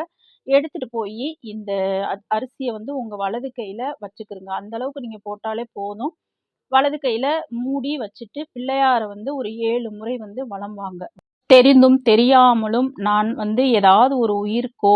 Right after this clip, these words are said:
உயிரினங்களுக்கோ ஏதாவது பாவமோ, ஒரு கஷ்டமோ கொடுத்திருந்தா என்னை வந்து மன்னிச்சிருங்க அப்படின்னு விநாயகரை நல்ல மனமார பிரார்த்தனை செஞ்சுட்டு, அந்த கையில இருக்கக்கூடிய அரிசியை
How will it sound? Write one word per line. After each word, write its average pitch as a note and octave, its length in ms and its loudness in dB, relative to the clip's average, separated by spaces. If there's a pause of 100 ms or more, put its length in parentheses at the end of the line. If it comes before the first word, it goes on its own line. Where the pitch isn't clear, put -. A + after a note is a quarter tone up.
(120)
உயிரினங்களுக்கோ G#3 880 0
ஏதாவது G3+ 340 2 (100)
பாவமோ, G3+ 560 2 (380)
ஒரு G3+ 140 2
கஷ்டமோ G#3 540 2
கொடுத்திருந்தா G3+ 560 2 (120)
என்னை F#3+ 200 2
வந்து G3 220 2
மன்னிச்சிருங்க G3+ 640 4
அப்படின்னு F#3+ 340 4
விநாயகரை G#3+ 640 4
நல்ல G3 360 4
மனமார G3 480 6 (100)
பிரார்த்தனை G3+ 540 2
செஞ்சுட்டு, G#3 520 0 (500)
அந்த A#3 220 8
கையில C4 360 6
இருக்கக்கூடிய A3+ 540 2
அரிசியை G#3+ 600 4